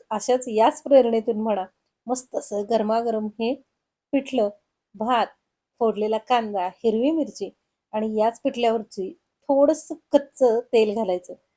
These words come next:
आणि मस्त असा बेत करायचा. आवडला ना व्हिडिओ? चला पटकन व्हिडिओला लाईक करा, चॅनल सबस्क्राईब करा आणि व्हिडिओ शेअर करा. तुमच्यासारख्याच नवनवीन मैत्रिणी मला मिळाव्यात असं वाटत असेल ना, तर हा व्हिडिओ तुमच्या मैत्रिणींपर्यंत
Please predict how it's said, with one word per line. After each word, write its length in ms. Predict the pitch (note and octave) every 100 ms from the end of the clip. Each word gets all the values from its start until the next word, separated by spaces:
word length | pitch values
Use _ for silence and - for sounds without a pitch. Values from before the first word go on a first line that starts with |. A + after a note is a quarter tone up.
| _ _
आणि 120 | B3+ A#3+
मस्त 640 | A#3+ A#3+ - _ _ -
असा 220 | A#3 A#3+
बेत 180 | G#3 G3+ -
करायचा. 360 | G#3 F3+ F3+ - _ _ _ -
आवडला 340 | A#3 A#3 A#3+
ना 100 | A3+
व्हिडिओ? 320 | A3+ A3 G3+ G#3 _ -
चला 160 | A3+ G3
पटकन 420 | G3 B3 - A#3+
व्हिडिओला 460 | A#3 A3+ G#3+ G#3 A3
लाईक 300 | A3+ C#4 C#4+ A#3
करा, 240 | G#3 G3+
चॅनल 300 | G3+ G3+ G3
सबस्क्राईब 420 | - A#3 - D4 D4 C4
करा 180 | B3 B3 A3
आणि 180 | G3+
व्हिडिओ 280 | G#3 G3+ A3 C#4
शेअर 260 | C#4 G3 -
करा. 120 | F#3+ - _ _ _ _ _
तुमच्यासारख्याच 840 | B3+ A#3 G#3+ D4 D4 C4 - G3+ G3+
नवनवीन 600 | A3 A3 C#4 C4+ B3+ B3
मैत्रिणी 420 | B3 A3 G#3 G#3
मला 240 | A3 A3 A3+
मिळाव्यात 580 | B3 G#3+ G3+ F#3 - A3
असं 200 | - B3
वाटत 240 | B3 A#3+
असेल 240 | C#4 D#4+ B3
ना, 100 | G3+ _ _ _ _ -
तर 100 | C4 C4
हा 240 | - A#3+ C4
व्हिडिओ 360 | C#4+ G#3+ G#3+ C4
तुमच्या 480 | A#3 G#3 F#3 B3
मैत्रिणींपर्यंत 840 | D#4 B3+ A#3 G#3 G3+ G#3 G3+ G3